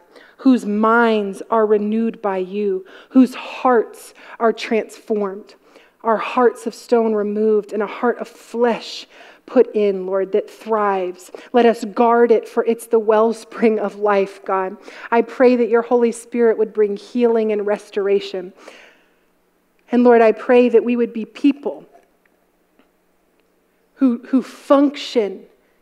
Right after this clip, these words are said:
in the flow that you desire and are not held captive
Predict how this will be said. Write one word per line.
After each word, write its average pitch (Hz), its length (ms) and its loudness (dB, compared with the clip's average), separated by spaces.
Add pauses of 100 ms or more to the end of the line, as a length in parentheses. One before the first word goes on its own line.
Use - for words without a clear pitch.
(580)
in 247 160 0
the 208 80 -2
flow 240 560 0
that 202 180 0
you 214 220 -8
desire 180 680 -8 (1200)
and 226 120 -2
are 220 60 0
not 233 240 0
held 226 320 -4
captive 226 800 -6